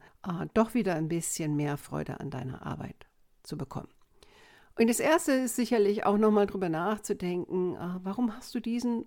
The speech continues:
Beruf oder diese Arbeitsstelle eigentlich ergriffen?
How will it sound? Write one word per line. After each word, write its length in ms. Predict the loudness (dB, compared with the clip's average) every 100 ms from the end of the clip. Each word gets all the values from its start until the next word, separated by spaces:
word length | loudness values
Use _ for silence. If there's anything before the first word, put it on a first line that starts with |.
| -8
Beruf 600 | -6 -4 -4 -4 -6 -14
oder 200 | -12 -10
diese 300 | -8 -6 -6
Arbeitsstelle 680 | -4 -4 -4 -6 -8 -8 -8
eigentlich 480 | -6 -4 -4 -4 -10
ergriffen? 540 | -12 -8 -8 -8 -16